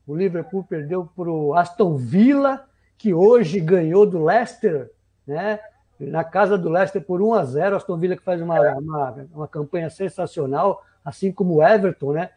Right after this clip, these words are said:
Então, esses resultados mostram exatamente isso, que as equipes menores lá na Europa não estão tendo medo de jogar contra as grandes equipes,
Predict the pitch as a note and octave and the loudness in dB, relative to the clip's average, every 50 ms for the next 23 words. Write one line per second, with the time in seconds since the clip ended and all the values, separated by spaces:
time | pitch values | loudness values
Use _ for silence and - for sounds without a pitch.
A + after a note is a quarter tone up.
0 | _ _ _ _ _ _ - G#3+ A#3 C4 C4 B3+ A#3+ A3 F3+ D3+ C#3 - _ _ | _ _ _ _ _ _ 2 2 2 2 2 2 4 4 2 2 -2 -6 _ _
1 | _ _ _ - C#3 C#3 - - F3+ G3 G3+ E3+ E3 D#3 C3+ - - F3+ G#3 G#3+ | _ _ _ -2 -2 -2 -4 0 4 4 4 4 2 -2 -4 -2 -2 0 0 2
2 | F#3+ D#3+ C#3+ B2 C3 C#3+ D#3 F#3 A3+ A3 F3+ - - E3 D3+ D3+ C#3+ G3 G3 - | 0 0 -2 -4 -4 -2 2 4 4 4 2 0 -2 -4 -4 -2 -2 -2 -2 -2
3 | G3+ F#3+ G3 G#3 G#3 - F#3+ E3+ E3 F3 D#3 - D#3 C#3+ - D#3+ D3+ D#3 D#3 D3 | -2 0 0 -2 -2 -2 -2 -2 -2 -2 -2 -4 -8 -6 -4 -4 -4 -4 -4 -4
4 | F3+ E3+ E3+ E3+ E3 F3 F#3 E3 C#3+ C#3+ D#3+ E3+ E3 D3 B2+ D3 D#3 D3 D3+ C#3+ | -4 -6 -4 -6 -6 -4 -4 -4 -2 0 2 2 2 0 0 0 0 0 0 0
5 | C3 C3+ D#3+ G3 G3+ - D#3 B2+ - - _ _ _ _ _ - C3+ D3+ F3+ G#3 | 2 2 2 2 2 0 -4 -6 -6 -10 _ _ _ _ _ -6 -4 -2 0 0
6 | - - - G#3 G#3+ A3 G3+ E3+ D3+ C#3 - F#3+ F#3 G3 F3 E3 C#3+ C#3 D3+ G3 | -2 0 2 2 2 2 0 -2 -6 -2 0 0 2 2 2 0 0 2 2 2
7 | G#3 F3+ F3 D3 D#3+ D3+ D#3+ D#3 - E3 D#3+ D#3 F3 C#3+ B2+ C#3 D3+ D#3 D3 C3+ | 2 2 0 -2 0 0 0 0 -2 -6 -4 -4 -2 -2 -2 -2 -2 -2 0 0
8 | C#3+ C#3 C#3 - F3+ A3+ A#3 - - _ | -2 -2 -2 -2 -2 -4 -4 -4 -12 _